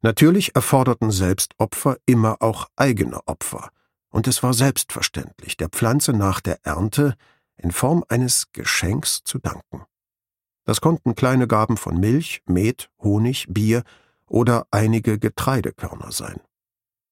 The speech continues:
In vielen indianischen Stämmen ist es heute noch üblich, nach der Ernte etwas Tabak als Opfer und Dank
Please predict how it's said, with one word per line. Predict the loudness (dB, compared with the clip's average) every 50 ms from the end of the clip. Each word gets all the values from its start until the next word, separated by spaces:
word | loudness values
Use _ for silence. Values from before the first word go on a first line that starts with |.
| _ _ _ _ _ _
In | 0 0 2
vielen | 4 4 4 6 6 4 4
indianischen | 4 2 2 4 4 4 4 4 2 0 0 -2 -2
Stämmen | -2 0 0 2 2 2 0
ist | 0 -2 -4 -4 -4 -4
es | -4 0
heute | 0 0 0 0 -2
noch | -4 -4 -4 -2 0
üblich, | 0 0 0 0 0 0 -2 -4 _ _ _ _
nach | 0 0 0 0 0
der | 0 -2 0 0 0
Ernte | 0 0 0 0 -2 -4 -4 _
etwas | -6 -8 -6 -6 -6 -4 -4 -4 -4 -6 -6
Tabak | -4 -4 -4 -2 -4 -6 -10 -12 -20 -20 _ _ _ _ _ _
als | -4 -4 -4 -4 -6 _
Opfer | -4 -4 -4 -4 -6 -6 -6 -6 -6 _
und | -6 -6 -4 -4 -4
Dank | -4 -4 -4 -8 -14 -18